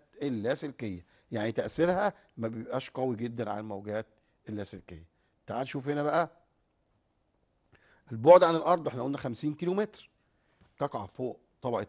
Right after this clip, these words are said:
أولًا فوق طبقة التروبوسفير، وتمتد إلى ارتفاع خمسين كيلو متر تقريبًا من سطح الأرض. الضغط الجوي بتاعها برضه بيقل، آه، كل ما ارتفع لأعلى،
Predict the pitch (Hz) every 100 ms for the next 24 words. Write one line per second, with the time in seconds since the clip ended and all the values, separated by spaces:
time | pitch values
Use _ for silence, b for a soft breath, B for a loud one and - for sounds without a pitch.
0 | 110 113 127 110 - - 135 - 131 120
1 | 110 - 131 123 - 160 180 156 b b
2 | - 107 110 - 135 113 104 101 - 104
3 | 120 123 110 _ _ - 113 107 - 123
4 | 131 120 - 123 117 113 113 113 117 117
5 | - - 127 - 120 139 143 131 b b
6 | 131 107 - 110 - 92 87 - _ _
7 | _ _ _ _ - 110 107 156 - 113
8 | 120 147 131 - 151 180 214 214 _ 147
9 | 165 156 135 123 131 151 135 117 b b
10 | b - 123 117 113 147 - 147 135 113
11 | - 131 113 110 151 165 185